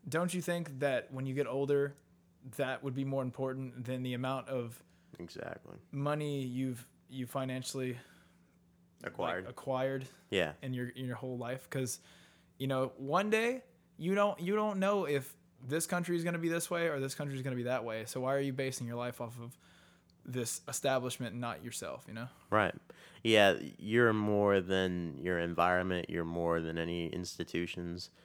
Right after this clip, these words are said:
Speaker 2: You're you, and your creativity is the, its own.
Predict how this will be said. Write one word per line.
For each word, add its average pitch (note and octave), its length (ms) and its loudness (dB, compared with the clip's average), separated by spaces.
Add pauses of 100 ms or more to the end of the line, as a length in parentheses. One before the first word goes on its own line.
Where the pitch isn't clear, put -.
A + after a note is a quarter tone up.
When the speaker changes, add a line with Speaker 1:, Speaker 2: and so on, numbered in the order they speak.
(300)
Speaker 2:
You're F2+ 400 2
you, F#2 460 2
and E2 160 -2
your E2+ 120 0
creativity E2+ 880 -2
is D#2 340 -4
the, E2 60 -4 (100)
its D#2+ 180 -4
own. D#2 320 -4